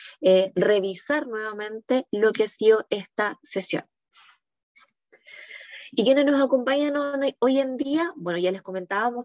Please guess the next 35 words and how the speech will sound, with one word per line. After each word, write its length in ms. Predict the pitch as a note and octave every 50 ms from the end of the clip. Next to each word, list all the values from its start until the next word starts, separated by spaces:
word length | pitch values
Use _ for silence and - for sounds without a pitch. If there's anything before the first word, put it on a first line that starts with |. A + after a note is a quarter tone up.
| _
que 60 | - G3+
va 80 | G3
a 20 | F3+
estar 180 | - G3 F#3+
en 100 | G3+ F#3+
compañía 720 | F#3 G3 F3+ F3+ F3 F3+ F#3 F#3+ G3 G#3 G#3+ A3 A3 A3 G#3+ A3
de 140 | F#3+ G3+ G3+
representantes 1160 | G3+ G3+ E3+ F#3 F3+ F3+ - _ _ _ _ - F#3+ F3+ E3+ - F#3 G3 - - G#3+ G3+ -
de 120 | G#3 G3
Stefanini 540 | F3+ - G3 - G3 F#3 F#3+ F#3 F#3 F3+ F3+
Chile 260 | - - A3+ A3 G#3+
y 120 | G#3+ G#3+ G#3
Copeuch. 420 | - - - C4+ A#3 E3+ E3+ _ - _ - - - - _ -
Y 160 | G3 F#3 A3+
ellos 240 | A#3 A3+ C4 B3+ A#3+
son, 400 | - - B3 B3 C4 C#4+ D4 - _ -
eh, 200 | G3+ G3+ G3 F#3
de 100 | F#3+ F3+
parte 320 | E3+ F#3 G3 - - G3+
de 80 | G#3 G3+
Stefanini 460 | - G#3 - G3+ G3 G3 G3 G#3 G3+
Chile, 360 | - - B3 B3 B3+ C#4 C#4
Felipe 360 | C4+ - G#3 G3 F#3 F#3+ F#3+ F#3+
Arancibia, 640 | F#3 F#3+ F#3+ F#3 - - A#3+ A#3 A#3 C4 C#4+ D4+ - - - - - _ -
es 180 | G#3 G3 - - A3
el 120 | G#3+ G3+ -
Head 140 | - A3+ A3+ _ _ _ _ -
of 100 | C#3+ C3
Innovation 800 | D#3+ G3 G3+ G3 F#3+ F#3 F#3+ G3+ G#3+ - _ - B3 B3 B3+ - _
y, 160 | - F#3 F#3+ F#3+
eh, 260 | F#3 F#3 F#3 - - -
de 140 | - F#3
Stefanini 600 | F3 - F#3+ F3+ - F#3 F3+ F#3 F3+ F3+ F3+ F3
Chile. 420 | F3 - C#4 C#4 A#3+ A#3+ C4+ D#4+ - _ - - - - - - _ _ -
Y, 360 | B3 C4 C#4+ D4+ D#4+ E4 -